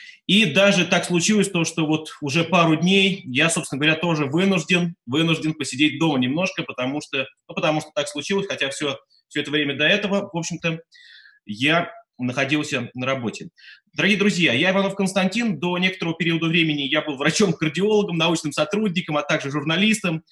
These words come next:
Теперь я врач-специалист. Вот. И хочу вам сказать, что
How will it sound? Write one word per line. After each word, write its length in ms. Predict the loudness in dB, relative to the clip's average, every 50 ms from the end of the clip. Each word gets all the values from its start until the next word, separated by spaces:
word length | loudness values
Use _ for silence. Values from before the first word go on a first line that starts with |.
| _ _ _ _
Теперь 480 | -2 -2 -2 0 0 2 2 2 2
я 300 | 2 2 2 2 2 2
врач-специалист. 1080 | 2 2 2 2 0 0 -2 -4 -6 -6 -2 0 2 2 2 0 -2 -4 -6 -8 -14 _ _ _ _ _ _ _ _
Вот. 340 | -4 -2 0 0 -2 -2 -6 -10
И 80 | -4
хочу 260 | -4 -2 -2 -2 -2
вам 100 | -2 -2
сказать, 220 | -2 -2 -4 -4 -4
что 520 | -4 -8 -8 -8 -6 -4 -4 -4 -6 -8